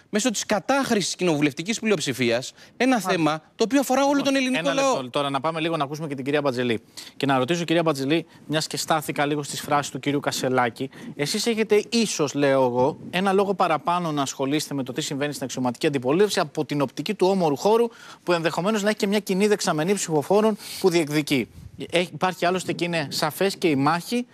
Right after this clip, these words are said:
Speaker 2: για την επικράτηση και για τη δεύτερη θέση, που σημαίνει πολλά και για τον ευρύτερο χώρο της κεντροαριστεράς. Θα ήθελα να μου πείτε πώς από τη στιγμή που το πασόκ κάνει μια τόσο σκληρή κριτική στα λεγόμενα και στο ύφος του κυρίου Κασελάκη,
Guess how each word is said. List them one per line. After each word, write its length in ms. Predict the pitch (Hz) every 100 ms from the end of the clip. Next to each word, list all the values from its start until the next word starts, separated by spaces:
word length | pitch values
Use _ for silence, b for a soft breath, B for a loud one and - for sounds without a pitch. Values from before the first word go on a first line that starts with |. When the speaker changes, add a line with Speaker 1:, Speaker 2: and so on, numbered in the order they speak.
| B -
Speaker 2:
για 180 | 147
την 120 | 160 160
επικράτηση 520 | 143 185 208 226 -
και 80 | 202
για 100 | 185
τη 60 |
δεύτερη 320 | 170 208 190 151
θέση, 280 | 220 220
που 100 | -
σημαίνει 240 | 190 185 202
πολλά 240 | 175 190
και 100 | 185
για 80 | 180
τον 140 | 165
ευρύτερο 260 | 156 180 175
χώρο 160 | 165 185
της 100 | -
κεντροαριστεράς. 680 | 156 147 139 143 127 107 - B B -
Θα 160 | 190
ήθελα 260 | 226 277 262
να 80 | 214
μου 120 | 165
πείτε 360 | 170 151 107 101 b b b b _
πώς 340 | 285 262 180 -
από 260 | 151 -
τη 80 | 135
στιγμή 260 | 131 156 214
που 80 | 202
το 100 | 151
πασόκ 260 | 139 185
κάνει 160 | 196 202
μια 140 | 202
τόσο 240 | 196 214 226
σκληρή 440 | - 196 175 226
κριτική 520 | 233 190 143 120 117
στα 180 | 101 131
λεγόμενα 380 | 123 143 175 170
και 100 | 160
στο 160 | -
ύφος 260 | 147 180 190
του 100 | -
κυρίου 200 | 131 143
Κασελάκη, 640 | 123 - 113 107 107 -